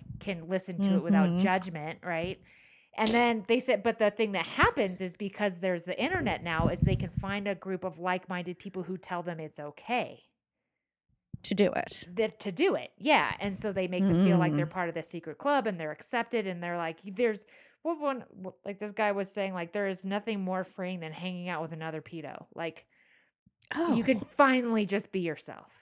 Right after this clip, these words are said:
Speaker 2: Oh
Speaker 1: and
Speaker 2: my
Speaker 1: shit, right? Like,
Speaker 2: gosh.
Speaker 1: they're just living this whole fucking crazy secret in their mind.
Speaker 2: That's really sad.
Speaker 1: It's
Speaker 2: If they really can't
Speaker 1: awful.
Speaker 2: help it, that's really sad.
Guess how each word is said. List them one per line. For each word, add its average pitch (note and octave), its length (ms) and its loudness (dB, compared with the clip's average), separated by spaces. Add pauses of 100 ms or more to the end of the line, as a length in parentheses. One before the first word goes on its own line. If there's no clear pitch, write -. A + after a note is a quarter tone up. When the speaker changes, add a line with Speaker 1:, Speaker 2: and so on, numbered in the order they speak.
(760)
Speaker 2:
Oh C#4 60 8
Speaker 1:
and G#3 80 10
Speaker 2:
my D#3+ 60 2
Speaker 1:
shit, - 280 -8
right? A3 160 4
Like, F3 240 2
Speaker 2:
gosh. F#3 120 -6
Speaker 1:
they're G#3+ 180 4
just G3+ 260 -4
living G3 280 0
this D#3+ 180 -8
whole F#3+ 420 0
fucking F3 360 -6
crazy E3+ 480 -6
secret E3+ 600 -6 (160)
in E3+ 140 -8
their D#3+ 180 -6
mind. D3 300 -4
Speaker 2:
That's C#4 180 0
really E4+ 300 8
sad. F#3 760 6
Speaker 1:
It's B3+ 220 6
Speaker 2:
If G#3+ 100 -2
they C4 120 12
really E4+ 300 12 (100)
can't G#4+ 260 12
Speaker 1:
awful. B3+ 60 10
Speaker 2:
help F#3+ 260 12
it, A#3+ 140 8
that's F#3+ 240 6
really F2+ 260 2
sad. - 340 -2